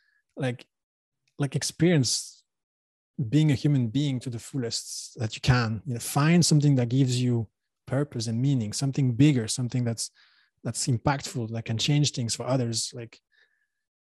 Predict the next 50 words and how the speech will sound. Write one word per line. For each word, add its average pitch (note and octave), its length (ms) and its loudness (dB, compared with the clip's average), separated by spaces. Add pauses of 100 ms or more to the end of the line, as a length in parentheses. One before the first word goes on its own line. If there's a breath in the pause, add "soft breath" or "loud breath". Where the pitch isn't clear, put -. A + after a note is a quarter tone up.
(340)
to D3+ 80 0
me, F3+ 80 6
it's E3+ 140 2
all F3 120 8
about C#3 320 2 (640)
that B2+ 360 0
in A#2 60 -2
the A#2 120 0
end. G#2+ 200 -6
Like, A2+ 220 -8 (220)
financial D#3 340 2
independence D3+ 300 2
is A#2 100 -2
only E3+ 240 2
a D3 60 0
tool C3 480 -6 (480)
for - 240 0
you D3 80 6
to D3 140 2
live D3 120 6
a C3 60 2
better A#2 240 -4
life, - 380 -16 (500)
but D#3 140 6
you D3+ 100 6
have E3 440 4
to D3 80 -2
focus D#3 440 0
on C3+ 220 2
living C#3+ 340 4
a B2+ 40 0
better B2 280 -4
life, A2+ 400 -12
not D3 420 6
on C3+ 160 2
the A#2 80 2
tool, A2 380 -6 (400)
right? C3+ 300 -4 (240)
Just C3 180 0
use F3 180 8
the F3+ 80 6
tool E3+ 240 8
for D3+ 280 0
that. B2 280 -2
Don't D#3 160 4
make D3+ 140 2
the B2+ 80 -2
tool C3+ 240 -4
your A#2 80 -8
goal, G#2+ 380 -8